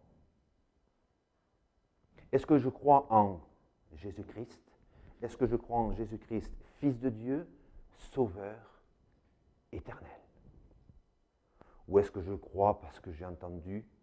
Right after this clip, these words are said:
Ou est-ce que je crois parce que, oh, je pense que telle personne est bien ? Non. Nous devons individuellement avoir cette relation avec celui qui nous appelle à avoir ce rendez-vous.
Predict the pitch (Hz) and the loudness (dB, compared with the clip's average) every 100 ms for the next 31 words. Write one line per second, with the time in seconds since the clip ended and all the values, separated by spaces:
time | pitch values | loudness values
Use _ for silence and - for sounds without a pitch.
0 | _ _ _ - - 95 95 98 92 92 | _ _ _ -20 -8 -6 -6 -8 -6 -6
1 | - 95 95 87 - - 87 85 80 85 | -2 -2 -2 -8 -18 -10 -8 -8 -12 -16
2 | 80 _ _ _ _ 90 85 78 92 - | -20 _ _ _ _ -20 -18 -18 -18 -16
3 | - 87 85 - - - _ - 92 85 | -12 -12 -12 -20 -20 -20 _ -12 -10 -8
4 | - - 92 90 90 95 120 127 _ _ | -10 -10 -10 -8 -6 -6 -8 -14 _ _
5 | _ _ _ 92 82 - - - - - | _ _ _ -14 -14 -16 -20 -20 -20 -20
6 | - - - _ _ - - - - - | -20 -20 -20 _ _ -20 -20 -20 -20 -6
7 | 110 120 104 104 - 143 143 123 123 110 | 4 4 6 2 -2 -8 -6 -4 -2 0
8 | 113 110 113 110 98 98 - 95 95 98 | 0 -2 -6 -8 -10 -10 -12 -18 -14 -12
9 | 90 - 95 92 92 87 90 - _ _ | -14 -14 -16 -12 -12 -10 -12 -16 _ _
10 | _ _ - 82 90 - 82 90 - 92 | _ _ -18 -14 -12 -14 -16 -18 -20 -20
11 | - - _ _ _ _ - 85 82 - | -20 -20 _ _ _ _ -14 -12 -12 -18
12 | 87 82 82 78 71 71 | -20 -18 -16 -14 -16 -18